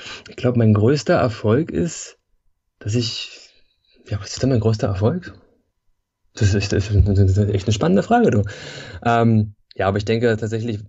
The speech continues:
was ich guten Gewissens sagen kann, ist, dass zumindest in einer meiner größten Erfolge, ich glaube auch ist, dass ich mich getraut habe, die Entscheidung zu, zu machen, davon zu leben oder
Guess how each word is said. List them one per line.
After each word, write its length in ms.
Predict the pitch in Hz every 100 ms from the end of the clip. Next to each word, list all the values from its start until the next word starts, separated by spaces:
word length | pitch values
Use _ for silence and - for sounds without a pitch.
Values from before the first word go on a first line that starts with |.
| _
was 180 | 107 107
ich 140 | 107
guten 180 | - 123
Gewissens 300 | 104 107 107
sagen 300 | 98 104 104
kann, 300 | - 101 117
ist, 160 | 107 -
dass 280 | 98 - _ _ _ _ _ _
zumindest 300 | - 117 110
in 60 | 117
einer 180 | 113 113
meiner 220 | 104 101
größten 300 | 107 113 113
Erfolge, 800 | 101 - 110 123 127 123 120 -
ich 100 | 113
glaube 340 | 110 104 110 104
auch 100 | 107
ist, 220 | - 110
dass 120 | 104
ich 100 | 107
mich 160 | 110 107
getraut 420 | 104 - 104 110
habe, 260 | 110 110 110
die 120 | 110
Entscheidung 520 | 104 107 104 104 92 - _ _ _ _ _ _ -
zu, 600 | - 104 101 95 101 - _ _ _ _ _ -
zu 80 | 113
machen, 380 | 113 110 98 -
davon 300 | - 107 110
zu 100 | 107
leben 520 | 98 117 123 110 127 -
oder 260 | 110 98